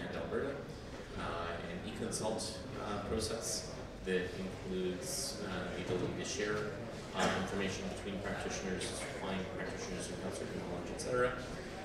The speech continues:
Uh, we also have, uh, both, uh, provider and, uh, organization and patient, uh, registries up and running in Ontario and Alberta. We don't have any significant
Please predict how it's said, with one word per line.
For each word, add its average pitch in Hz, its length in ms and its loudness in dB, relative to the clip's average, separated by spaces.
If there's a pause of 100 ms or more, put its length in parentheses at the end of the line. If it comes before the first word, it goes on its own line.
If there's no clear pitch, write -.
(360)
Uh, 101 400 6 (120)
we 104 80 4
also 107 420 4
have, 98 300 4 (580)
uh, - 380 0
both, 95 400 2 (180)
uh, 92 220 0 (180)
provider 98 460 4 (580)
and, 95 540 2 (420)
uh, 90 220 -2
organization 92 580 0
and - 500 -2
patient, - 460 -2 (160)
uh, 95 240 2
registries - 640 0 (500)
up - 120 -2 (120)
and 92 140 0 (140)
running 113 340 2 (240)
in 110 100 0
Ontario 107 380 2
and 214 100 0
Alberta. 202 300 2
We - 60 4
don't 95 180 0
have - 540 -2
any 180 100 -2
significant - 500 -2